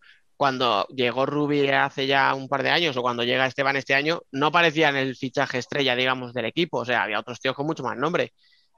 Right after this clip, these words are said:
Pero sí que se han impuesto y yo creo que ahora mismo todo el mundo tiene claro, o sea,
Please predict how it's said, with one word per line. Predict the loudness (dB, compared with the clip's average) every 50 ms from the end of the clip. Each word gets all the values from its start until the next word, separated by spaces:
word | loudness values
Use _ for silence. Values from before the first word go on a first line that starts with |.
| _ _ 0
Pero | 2 2 2 2
sí | 0 -2 -2
que | -2 -2
se | 0
han | 0
impuesto | 0 0 -2 -2 0 0
y | 0
yo | 0 2 2
creo | 2 2
que | 2 2
ahora | 2 2
mismo | 2 0 -2 -2 -2 -2
todo | 0 0
el | 0 0
mundo | 0 -2 -2 -2 -2
tiene | 0 -2 0 0
claro, | 2 2 2 2 0
o | 0 0
sea, | 0 -2 -2 -2